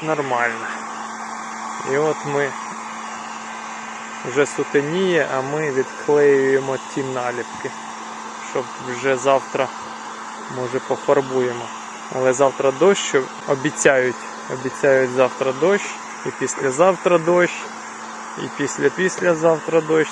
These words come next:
Не знаю, як ми будемо справлятися з цим. Так, той раз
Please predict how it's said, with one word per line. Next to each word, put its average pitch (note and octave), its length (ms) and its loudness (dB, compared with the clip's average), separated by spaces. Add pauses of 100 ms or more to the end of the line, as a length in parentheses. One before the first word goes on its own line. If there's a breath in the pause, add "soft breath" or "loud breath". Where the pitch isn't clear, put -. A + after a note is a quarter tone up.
Не D3+ 100 -4
знаю, C3+ 440 0
як C3 140 4 (140)
ми C#3 100 0 (560)
будемо C#3 320 -2 (120)
справлятися C#3+ 800 4
з - 280 -12
цим. C#3 180 -2 (1080)
Так, C#3+ 180 4 (140)
той F#3+ 200 8
раз F#3 340 6